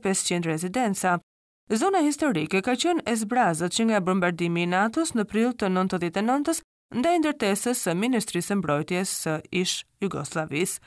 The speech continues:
Kushner është dhëndri i presidentit Donald Trump, një herë si kandidat republikan për zgjedhjet e nëntorit dy mijë e njëzet e katër, dhe ka shërbyer si këshilltar i lartë i Shtëpisë së Bardhë.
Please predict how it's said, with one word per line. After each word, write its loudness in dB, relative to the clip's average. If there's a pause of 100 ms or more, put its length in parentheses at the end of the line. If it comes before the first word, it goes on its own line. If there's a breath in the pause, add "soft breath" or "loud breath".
(220 loud breath)
Kushner 0
është 0
dhëndri 2
i 0
presidentit -2
Donald -2
Trump, 0
një 0
herë 2
si 0
kandidat -2
republikan -2
për 0
zgjedhjet -2
e 0
nëntorit -2
dy -2
mijë 0
e 0
njëzet -4
e 0
katër, 0 (360)
dhe -2
ka 0
shërbyer 0
si -2
këshilltar 0
i 0
lartë 0
i -2
Shtëpisë -4
së -8
Bardhë. 0